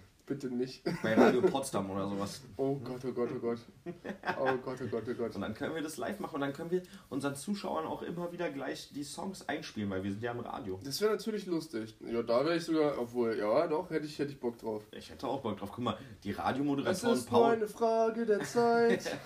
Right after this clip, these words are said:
Speaker 2: <laughs> Die
Speaker 1: bis
Speaker 2: Radiomoderatoren
Speaker 1: die uns finden.
Speaker 2: Radiomoderatoren Paul und Simon. Ist doch cool.
Speaker 1: Und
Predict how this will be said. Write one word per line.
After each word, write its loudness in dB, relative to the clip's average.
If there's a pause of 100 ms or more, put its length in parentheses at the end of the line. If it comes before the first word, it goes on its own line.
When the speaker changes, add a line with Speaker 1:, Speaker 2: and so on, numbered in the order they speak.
Speaker 2:
<laughs> -14
Die 0
Speaker 1:
bis 0
Speaker 2:
Radiomoderatoren 6
Speaker 1:
die 4
uns -6
finden. 4
Speaker 2:
Radiomoderatoren 6
Paul 4
und 4
Simon. 2
Ist -6
doch -10
cool. 4 (640)
Speaker 1:
Und 4